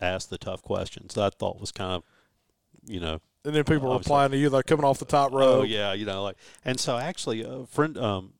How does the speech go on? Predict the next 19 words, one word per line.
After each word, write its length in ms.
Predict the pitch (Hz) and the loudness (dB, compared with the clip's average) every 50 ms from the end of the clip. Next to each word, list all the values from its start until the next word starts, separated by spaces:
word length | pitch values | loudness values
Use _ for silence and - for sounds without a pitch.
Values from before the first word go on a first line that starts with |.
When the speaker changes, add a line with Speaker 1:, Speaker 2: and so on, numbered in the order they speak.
| _ _ _ _ - 143 139 139 139 - | _ _ _ _ -20 -20 -14 -10 -4 0
Speaker 1:
a 100 | 139 131 - | 0 0 0
friend, 460 | - - - 143 143 139 127 113 120 | -2 -4 0 2 2 4 2 0 -2
a 60 | 123 | -6
college-age 680 | - - 123 123 123 117 104 - 110 104 101 95 - | -4 -2 -2 0 0 0 -2 -2 -2 -4 -4 -4 -8
friend 300 | - - 117 104 98 95 | -8 -4 -2 -2 0 0
of 80 | 95 92 | 0 -2
mine, 320 | 90 87 85 85 85 - - _ _ _ _ _ _ _ - - 127 101 | -2 -4 -6 -8 -12 -18 -20 _ _ _ _ _ _ _ -20 -14 -4 0
got 200 | 117 117 117 101 | 2 2 2 2
a 40 | 90 | 0
message 460 | 90 104 123 127 - - 98 90 - | -2 -2 -4 -4 -4 -6 -8 -10 -8
when 140 | 113 104 90 | -8 -8 -8
he 100 | 98 98 | -8 -8
was 200 | 95 95 98 - | -8 -8 -6 -6
standing 340 | - - 104 101 104 101 95 | -4 -2 -2 0 -2 -2 -4
with 140 | 95 90 87 | -6 -8 -8
me 80 | 90 | -8
one 200 | 90 92 92 92 | -8 -8 -8 -8
day 280 | 85 95 90 87 90 92 | -6 -6 -6 -6 -6 -6
and, 120 | 90 92 | -8 -10